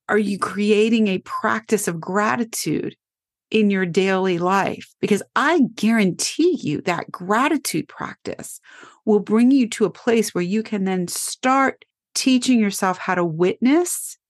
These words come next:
your joy. Witness maybe the joy of others. You know, one of the things that brings me joy is listening to children playing.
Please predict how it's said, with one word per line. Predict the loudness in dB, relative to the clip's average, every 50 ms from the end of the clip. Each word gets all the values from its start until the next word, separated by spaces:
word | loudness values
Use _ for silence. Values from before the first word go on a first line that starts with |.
| _ _ -8
your | -4 -2 0 2 2 0
joy. | 0 2 0 0 0 0 -2 -6 -10 _ _ _ _ _ -2
Witness | -2 0 2 0 0 0 -2
maybe | -2 -2 0 0 2 2
the | 2 0
joy | 2 2 2 2 2 2
of | 2 0
others. | 0 0 0 0 0 -2 -4 0
You | 0 2
know, | 4
one | 4 4 2
of | 2 2
the | 0 -2
things | -2 0 -2 0 0 0 -2
that | -4 -6 -2
brings | -2 0 0 2 2
me | 2 0 0
joy | 0 -2 0 0 2 2
is | 0 0 -2 -2
listening | -2 -4 -4 -4 -2 -2 0 0 0 -2 -4
to | -6 -10
children | -8 -6 -4 -2 -2 0 2 2 2 2 0
playing. | -2 -6 -4 -4 -2 0 0 0 0 0 -2 -4 -6